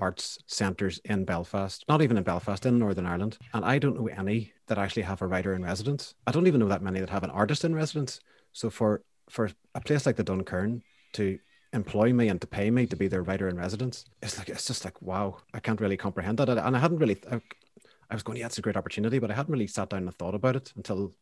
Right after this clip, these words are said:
a few weeks ago. And I was having this conversation going, "That's, I'm in a re-, I'm in a really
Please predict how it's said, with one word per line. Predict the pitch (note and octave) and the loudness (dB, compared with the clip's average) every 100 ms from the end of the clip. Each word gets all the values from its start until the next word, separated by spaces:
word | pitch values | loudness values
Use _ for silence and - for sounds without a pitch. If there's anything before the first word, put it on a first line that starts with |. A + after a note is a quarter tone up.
| - | -8
a | |
few | - G#2 | -2 -2
weeks | A2 | 0
ago. | D3+ D#3 B2+ _ _ | -2 -2 -4 _ _
And | G2+ | -8
I | |
was | G2+ | -4
having | G#2 | -2
this | G2+ | -4
conversation | - G#2 G#2 A2+ - | -4 -6 -4 -8 -10
going, | - A2 | -14 -14
"That's, | D3+ - - - - _ _ _ _ - | -14 -14 -16 -16 -20 _ _ _ _ -12
I'm | B2 | -8
in | |
a | C3+ | -6
re-, | A#2+ | -4
I'm | B2+ D#3+ | -2 -2
in | |
a | A2 | 0
really | G2 G2 | -2 -4